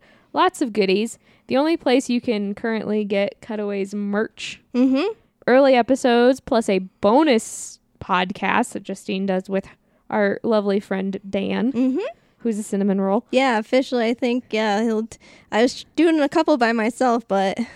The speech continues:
Speaker 1: I think it's, I think he's
Speaker 2: Yeah.
Speaker 1: an honorary member.
Speaker 2: Yeah.
Speaker 1: <laughs>
Speaker 2: It's, yeah. He, and he loves <laughs> you. He gets so excited. Oh my God. <laughs>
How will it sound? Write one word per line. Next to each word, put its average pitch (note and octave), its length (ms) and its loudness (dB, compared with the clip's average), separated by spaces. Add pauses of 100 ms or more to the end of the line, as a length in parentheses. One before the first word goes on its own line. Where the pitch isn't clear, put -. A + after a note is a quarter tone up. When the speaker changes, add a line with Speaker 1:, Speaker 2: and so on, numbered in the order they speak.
(200)
Speaker 1:
I B3+ 140 0
think C#4 180 2
it's, - 260 -2
I A3 120 2
think A3 180 2
he's G3 500 -8
Speaker 2:
Yeah. G3 220 0
Speaker 1:
an F#3+ 60 -2
honorary G#2 480 -4
member. - 400 -10
Speaker 2:
Yeah. - 220 -8 (160)
Speaker 1:
<laughs> - 180 -16
Speaker 2:
It's, A#3 120 -4 (800)
yeah. - 260 -12 (260)
He, C#4 300 -2
and C#4 100 4
he D4+ 140 8
loves C#4+ 540 0
<laughs> - 40 -12
you. F#4+ 60 -16 (220)
He - 340 -6
gets - 260 -4
so F#4 220 -4
excited. C#4+ 720 -4
Oh A#3+ 80 -4
my A#3+ 140 -4
God. A3 260 -4 (300)
<laughs> C#4+ 100 0